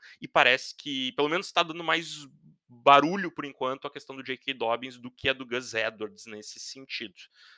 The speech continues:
Vamos ver, vamos acompanhar como é que isso anda, né?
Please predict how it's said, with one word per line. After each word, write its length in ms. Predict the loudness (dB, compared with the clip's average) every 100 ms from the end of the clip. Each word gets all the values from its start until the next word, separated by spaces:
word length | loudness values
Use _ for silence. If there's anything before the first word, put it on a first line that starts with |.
| _
Vamos 180 | -10 0
ver, 200 | 0 0 _
vamos 140 | -6
acompanhar 340 | -4 0 2 2
como 180 | 0 -6
é 60 |
que 160 | -6 -10
isso 260 | -10 -6
anda, 240 | -6 -6 -12
né? 260 | -4 0